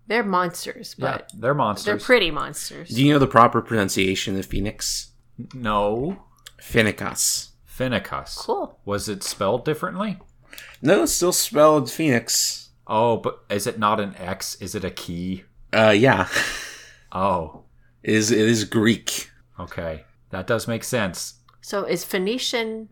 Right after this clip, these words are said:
Speaker 1: Phoenician? Anyway.
Speaker 3: No, Phoenician's a different thing.
Speaker 1: Cool.
Speaker 2: Yeah, that's just an anglicization of the dis-
Speaker 1: Okay.
Speaker 2: Yeah.
Speaker 1: Um,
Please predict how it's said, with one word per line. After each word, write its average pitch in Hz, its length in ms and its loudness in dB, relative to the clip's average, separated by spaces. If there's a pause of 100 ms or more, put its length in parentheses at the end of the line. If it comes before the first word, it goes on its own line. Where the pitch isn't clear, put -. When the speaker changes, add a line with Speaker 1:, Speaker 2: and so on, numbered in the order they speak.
Speaker 1:
Phoenician? - 1300 -12 (840)
Anyway. 156 200 -8
Speaker 3:
No, 139 120 2
Phoenician's 156 600 0
a - 20 -8
different 123 400 -2
thing. 101 340 -6 (240)
Speaker 1:
Cool. - 300 -16 (260)
Speaker 2:
Yeah, 98 160 -2
that's 110 280 0
just 110 220 -4
an 95 140 -6
anglicization 90 1040 -4 (400)
of 80 460 -6 (140)
the 104 60 -18
dis- - 260 -14 (400)
Speaker 1:
Okay. 202 320 -14 (100)
Speaker 2:
Yeah. 82 220 -8 (340)
Speaker 1:
Um, 160 400 -6